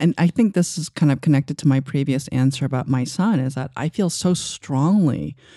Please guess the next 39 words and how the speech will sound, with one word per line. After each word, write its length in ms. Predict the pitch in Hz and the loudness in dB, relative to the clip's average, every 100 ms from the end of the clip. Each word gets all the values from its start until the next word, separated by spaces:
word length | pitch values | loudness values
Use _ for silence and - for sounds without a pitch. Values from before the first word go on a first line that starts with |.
| - _ - | -20 _ -2
that 100 | 143 | 2
I 60 | |
have 180 | 147 139 | 2 2
to 120 | - 135 | -4 -2
advocate 640 | 139 143 - 131 123 - | -2 -2 -4 -4 -4 -2
not 180 | 151 143 | 0 0
just 160 | 147 - | -2 -2
for 80 | 139 | -2
myself 540 | 127 - 127 127 - | -2 -4 -4 -4 -2
and 80 | 135 | 0
my 140 | 123 | 0
kid, 560 | - - 120 123 135 - - - _ - | -4 -6 -4 -4 -6 -14 -20 -20 _ -2
and 120 | 139 | 0
also 300 | 131 - 139 | 0 -4 -6
for 140 | - | -4
my 220 | 127 123 123 | -4 -4 -8
husband 640 | - 131 - 123 127 131 - | -8 -8 -6 -6 -2 -4 -2
and 160 | 131 | -2
my 320 | 127 127 127 - | 0 -2 -6 -10
classes 720 | - 131 131 139 143 139 135 - | -6 -4 -4 -6 -6 -4 -6 -4
and 140 | 147 | -2
my 120 | 131 | -2
students 720 | - - 143 131 131 135 139 - | -4 -8 -4 0 2 2 0 0
and 140 | 147 | 0
the 60 | 139 | 0
planet. 480 | - 135 135 139 - | -2 -2 0 -2 -4
I, 120 | 131 - | -8 -4
there's 140 | 165 | -4
a 40 | 156 | -4
part 220 | 165 196 | -2 0
of 40 | 185 | 0
me 40 | |
that 40 | 156 | -2
just 120 | 147 | -2
feels 160 | 135 135 | -2 -2
like, 200 | 131 170 | -4 -2
you 60 | |
know 100 | 214 | 0
what? 300 | 185 151 143 | 2 0 -2